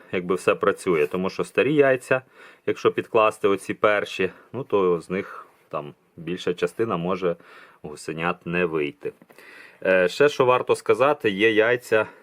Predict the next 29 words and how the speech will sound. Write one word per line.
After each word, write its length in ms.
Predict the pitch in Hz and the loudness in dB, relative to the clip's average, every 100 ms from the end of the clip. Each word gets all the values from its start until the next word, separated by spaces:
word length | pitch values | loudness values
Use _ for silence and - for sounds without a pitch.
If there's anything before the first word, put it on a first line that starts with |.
| _ - | _ -10
е, 200 | 87 82 | -4 -4
такі, 500 | 80 85 - 101 104 - _ _ _ - - - - - - - _ _ - | -2 -6 -8 0 2 2 _ _ _ -20 -20 -20 -20 -20 -20 -20 _ _ -8
е, 360 | 80 87 90 85 - - | 0 2 2 0 -10 -2
нестандартні. 1000 | 101 107 - 113 104 117 104 - 82 78 - - - | 0 0 0 -2 2 2 2 -4 -10 -10 -12 -20 -18
Ось, 220 | - 90 - | -12 -10 -8
наприклад, 480 | 90 98 90 87 - | -4 -4 -2 -4 -4
ну, 120 | 90 | -10
ось 120 | 85 | -10
це 120 | - 90 | -4 -4
якесь 260 | - 85 | -4 -10
дуже 280 | 85 85 85 | -8 -6 -4
велике, 440 | 80 101 160 - | -2 0 0 0
але 120 | 110 92 | -2 0
хочу 320 | - - 104 | -4 -2 -4
вам 80 | 92 | -6
показати 580 | - 95 98 104 - | -6 -4 2 0 0
зараз, 300 | 85 92 87 | -4 -2 -2
зараз, 300 | 85 92 87 | -2 -2 -2
зараз. 420 | 82 113 123 - - - - - - - - | -2 0 0 -4 -18 -18 -20 -20 -20 -20 -8
Десь 200 | 90 104 | -2 0
знесла 560 | 85 95 101 98 92 87 | -2 -4 -4 -2 -2 -2
була, 400 | 87 101 95 87 - - _ _ _ _ _ _ | 0 0 0 -2 -8 -20 _ _ _ _ _ _
здається, 680 | 82 80 90 95 - 95 87 - _ _ _ _ _ _ _ _ _ _ _ _ - - _ - | -10 -6 -4 -4 -4 -4 -4 -6 _ _ _ _ _ _ _ _ _ _ _ _ -20 -20 _ -18
а 120 | 87 | -14
може 260 | 90 87 87 | -12 -12 -12
це 200 | - 85 | -4 -4
воно 360 | 78 85 87 | -4 -6 -6
і 60 | 82 | -8
є. 300 | 82 95 82 | -6 -2 -2